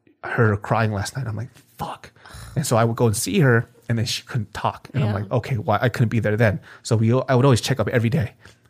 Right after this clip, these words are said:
Speaker 1: to see if she was okay. But the hard part about that is that you just, you just have to understand this is a part of life.
Speaker 2: Yeah.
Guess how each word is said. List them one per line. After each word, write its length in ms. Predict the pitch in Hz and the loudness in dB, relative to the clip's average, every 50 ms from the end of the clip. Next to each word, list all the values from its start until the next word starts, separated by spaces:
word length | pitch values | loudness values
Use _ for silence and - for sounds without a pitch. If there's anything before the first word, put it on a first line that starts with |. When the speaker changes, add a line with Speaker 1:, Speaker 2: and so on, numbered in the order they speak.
| - | -10
Speaker 1:
to 80 | 143 117 | -6 -4
see 140 | 113 - 127 | -2 0 0
if 60 | 110 | 0
she 100 | - - | 0 0
was 120 | 113 101 95 | -2 -2 -2
okay. 340 | 95 - - 127 131 101 - - | -2 0 2 2 2 2 2 2
But 260 | - 98 85 - - - - _ - - - - - | 0 0 0 -2 -8 -18 -20 _ -20 -20 -20 -8 -6
the 80 | - | -4
hard 180 | - - 151 147 | 0 0 0 0
part 160 | - 143 120 | 2 0 2
about 220 | 98 101 101 - | 2 0 -2 -2
that 120 | - 104 101 | 0 -2 -2
is 120 | 98 - | -2 -2
that 160 | - - - - | -4 -6 -8 -6
you 120 | - 117 107 | -6 -6 -4
just, 260 | 117 117 - - - - | -2 -2 -4 -4 -6 -8
you 80 | - 123 | -6 -4
just 180 | 110 135 131 - | -4 -4 -4 -4
have 300 | - - 113 110 - - | -4 -4 -4 -4 -4 -4
to 160 | - 113 110 | -4 -4 -2
understand 440 | 110 110 104 104 - - 117 104 101 | 0 -2 -2 -2 -2 -4 -2 -2 -2
this 80 | 160 - | -2 -4
is 40 | - | -6
a 20 | |
part 220 | - - - - - | -8 -8 -8 -10 -10
of 40 | - | -12
life. 140 | - - - _ - | -18 -20 -20 _ -14
Speaker 2:
Yeah. 320 | 262 233 240 233 233 233 | -10 -8 -8 -8 -8 -10